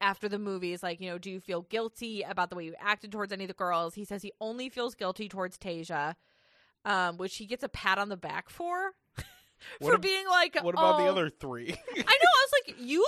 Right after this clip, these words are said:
Speaker 1: lied to Kira's face so blatantly. It's crazy. You made Kira look so stupid." Like, so much. Everyone knew when they saw Tasia that you were gonna fuck her over, and that was obvious.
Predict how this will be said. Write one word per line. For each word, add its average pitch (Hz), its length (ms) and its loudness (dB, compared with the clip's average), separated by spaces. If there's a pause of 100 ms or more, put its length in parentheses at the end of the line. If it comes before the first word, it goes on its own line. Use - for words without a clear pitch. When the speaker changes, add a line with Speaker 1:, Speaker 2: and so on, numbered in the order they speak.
(120)
Speaker 1:
lied 240 360 4
to - 80 -8
Kira's 247 420 -4
face 214 400 -2
so 202 460 0
blatantly. 208 800 -6
It's 214 260 0
crazy. 190 560 -8
You 285 320 -2
made 320 300 -4
Kira 233 280 -4
look 185 200 -6
so 175 320 -4
stupid." - 680 -12 (1300)
Like, 269 200 0
so 392 480 0
much. 349 220 0 (500)
Everyone 359 500 4
knew 262 180 -8
when 254 200 -4
they 233 160 -4
saw 214 180 0
Tasia 214 460 -4
that 185 140 -6
you 202 120 -10
were 202 100 -6
gonna 190 200 -6
fuck 185 260 -4
her 185 180 -4
over, 165 220 -2
and 196 160 -4
that 175 140 -6
was 190 120 -10
obvious. 190 640 -2